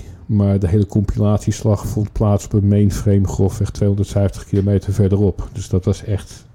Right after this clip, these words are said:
eh, indienen en, eh, een plan voor maken en dan wachten totdat hij eindelijk eens klaar was. Dan kreeg je de resultaten die je ergens kon ophalen. Dus de compilatieslag en de feedbackslag, dat, dat was grofweg een half uur.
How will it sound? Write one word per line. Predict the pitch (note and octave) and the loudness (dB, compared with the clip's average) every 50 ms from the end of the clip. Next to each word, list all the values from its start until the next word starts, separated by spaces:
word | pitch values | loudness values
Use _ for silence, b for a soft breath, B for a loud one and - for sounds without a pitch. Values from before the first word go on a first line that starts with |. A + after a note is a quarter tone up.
| - _ | -20 _
eh, | - G2 F#2 F#2 F#2+ - _ | -6 -4 -4 -4 -4 -4 _
indienen | A2+ A2 A2 A2+ G#2+ A2 G#2+ A2 A2 A2 G#2 G#2 G2+ - b b b b b _ G#3+ | 0 2 2 4 4 4 4 4 4 2 2 2 0 -2 b b b b b _ -4
en, | D3 G#2 G2+ G2+ G2 | -2 -2 0 0 0
eh, | G2 G2 G2 G2 G2 F#2 B B B B B - - | 0 2 2 0 0 -2 B B B B B -6 -6
een | B2 A2 | -4 -2
plan | - C3+ B2+ B2 A2 | 0 2 2 2 2
voor | - - A2+ | 0 0 2
maken | A2 A2+ A2 A2 A2 G#2+ - - G#2+ G2+ F#2 - - | 2 2 2 2 2 0 0 2 0 0 0 -2 -6
en | A#2 A2 | -4 -2
dan | G2+ G#2 G#2 G2 | 0 2 2 2
wachten | G2 A#2 A#2 - - - A#2 | 2 2 2 0 0 -2 -2
totdat | - - A2 G#2+ A2 G#2 - | 0 2 2 4 2 2 0
hij | F2+ | 0
eindelijk | A2 A2 A#2 A#2 A2 G2+ - | 0 2 2 2 2 2 0
eens | - G#2 - | -2 -2 -2
klaar | - - A2+ G#2+ G#2+ G#2 G#2 | -2 -2 0 0 2 2 2
was. | G#2 G#2+ G2 - | 0 0 -2 -2
Dan | - F#2+ | -6 -6
kreeg | - G#2+ G2+ F2+ | -4 -2 -2 -2
je | E2 - G2+ | -2 -2 -2
de | F#2+ | 0
resultaten | G2+ F#2 E2 G2 F#2+ - - G2+ G2+ G2+ F#2 - - | 0 0 -2 -4 -4 -2 -2 -2 -2 -2 -4 -4 -2
die | G2+ G2+ | -2 -2
je | G2 | -2
ergens | G2 G2+ F#2+ - | -2 -2 -4 -4
kon | - - G2 | -6 -6 -4
ophalen. | F#2+ F#2 - - F#2+ F#2 F#2 | -4 -4 -4 -2 -2 0 0
Dus | G2 F#2+ F#2 - - | 0 -2 -2 -4 -6
de | A#2+ A#2 A2+ | -8 -8 -4
compilatieslag | - - A2+ G#2+ - - G#2+ A2+ A2 A2 A2 - - A2+ - - - A2+ G#2+ G2+ - - | -2 0 0 2 2 0 0 0 0 -2 -2 -2 -2 -4 -4 -2 -2 -2 -2 -2 -2 -2
en | G#2 G2 | -2 -2
de | G#2+ | -2
feedbackslag, | G2+ - - B2 B2 A2+ A#2 - A2 - - - - - A2 G#2+ G2+ - - - - | -4 -2 0 0 0 0 -2 -4 -6 -6 -8 -10 -8 -6 -4 -4 -4 -4 -6 -12 -10
dat, | - - G#2 G2 - - - - | -6 -4 -4 -4 -4 -8 -10 -6
dat | - G2 - - | -6 -6 -2 -2
was | A2 G#2 - - | -2 -2 -2 -4
grofweg | - - A#2 A2+ G2+ - - G#2 - | -4 -2 0 0 0 -2 -4 -4 -2
een | G#2 G#2 | -2 -2
half | F#2 G2 G#2 G2+ - - | 0 0 0 0 0 0
uur. | A#2 G#2+ F#2 E2 F2 | 0 0 0 -2 -4